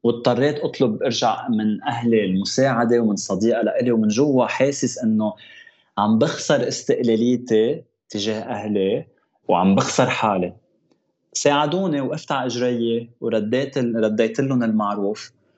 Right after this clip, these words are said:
وصرت أعمل حساباتي وأدخر، وصرت هون خاف بده يرجع يصير هيدا الشي. وقد ما خفت رجع صار مرة تانية. أخدتني وقت لفهمت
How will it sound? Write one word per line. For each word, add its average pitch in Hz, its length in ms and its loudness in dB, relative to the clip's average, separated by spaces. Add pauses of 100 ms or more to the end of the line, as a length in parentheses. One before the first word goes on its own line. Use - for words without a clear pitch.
(200)
وصرت 123 240 0
أعمل 135 360 2
حساباتي 117 640 0
وأدخر، 110 800 0 (960)
وصرت 117 320 -2
هون 127 180 2
خاف 135 600 -2
بده 90 100 -8
يرجع 110 280 0
يصير 117 300 -4
هيدا 98 240 -4
الشي. 190 420 -6 (800)
وقد 104 220 2
ما 113 100 4
خفت - 640 0 (380)
رجع 135 280 0
صار 135 320 -2
مرة 113 260 0
تانية. 107 420 -2
أخدتني 160 560 0
وقت 143 460 0
لفهمت 117 760 -4